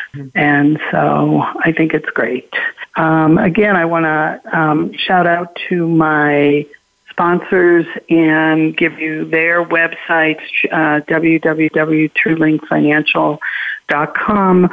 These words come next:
Speaker 2: I recommend you go there and look at, uh, in particular, their TrueLink card, which is a prepaid debit card that allows you to have an online dashboard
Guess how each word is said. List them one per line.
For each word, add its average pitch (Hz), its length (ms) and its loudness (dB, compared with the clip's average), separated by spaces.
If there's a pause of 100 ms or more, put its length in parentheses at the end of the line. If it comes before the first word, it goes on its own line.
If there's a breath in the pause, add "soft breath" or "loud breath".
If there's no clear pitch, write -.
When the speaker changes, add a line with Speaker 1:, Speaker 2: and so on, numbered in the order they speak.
(380 loud breath)
Speaker 2:
I 151 220 0
recommend 156 680 4
you 156 200 0
go 160 300 2
there 160 440 0
and 151 640 0 (120)
look 170 340 0 (140)
at, 156 360 -2 (220)
uh, 147 300 -2
in 156 160 0
particular, 160 580 0
their 147 180 -2
TrueLink 202 520 0
card, 196 560 -2 (480 loud breath)
which 247 240 0
is 233 100 -4
a 214 60 0
prepaid 202 560 0
debit 185 260 -2
card 170 480 -2
that 165 340 0
allows 156 680 2
you 156 300 2
to 160 100 0
have 151 220 0
an 151 100 2
online 143 440 2
dashboard 143 840 0